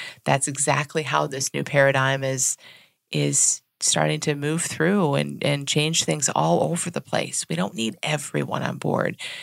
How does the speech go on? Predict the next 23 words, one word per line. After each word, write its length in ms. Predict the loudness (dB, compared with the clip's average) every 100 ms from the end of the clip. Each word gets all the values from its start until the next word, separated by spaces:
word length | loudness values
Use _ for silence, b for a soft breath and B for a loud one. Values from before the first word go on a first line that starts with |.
| B B B _ -10
You 120 | -4
just 300 | 0 0 2
need 200 | 2 2
to 60 | 2
share 320 | 4 4 2
what 180 | -2 -2
you 80 | 2
see. 440 | 2 4 4 2
And 180 | 2 2
there 140 | 2
are 60 | 4
so 240 | 4 4
many 180 | 4 2
people 260 | 0 2 4
that 120 | 4
have 120 | 2
been 140 | 0
impacted 540 | 0 -2 -2 -4 -2 -4
and 140 | -2
are 100 | -4
doing 500 | -4 -6 -6 -8 -10 -10
just 260 | -8 -6 -4
that. 300 | -4 -4